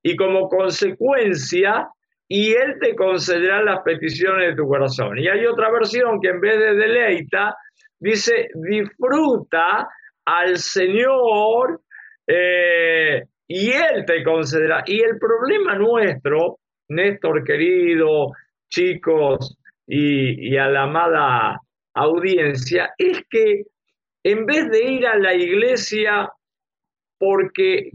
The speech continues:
quiero ir, porque anhelo ir, porque necesito ir, porque deseo ir, vamos a la iglesia diciendo,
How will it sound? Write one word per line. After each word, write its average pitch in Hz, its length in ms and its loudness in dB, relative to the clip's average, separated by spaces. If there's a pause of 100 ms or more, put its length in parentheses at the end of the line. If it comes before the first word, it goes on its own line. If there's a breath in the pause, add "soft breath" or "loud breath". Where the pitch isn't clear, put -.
quiero 233 680 0
ir, 175 400 0 (320)
porque 190 480 0
anhelo 185 680 2
ir, 165 420 0 (360)
porque 202 400 0
necesito 185 1040 -2
ir, 160 400 0 (360)
porque 190 400 0
deseo 180 680 0
ir, 175 320 0 (680)
vamos 294 400 0
a 214 100 2
la 202 80 2
iglesia 226 600 0
diciendo, 220 800 0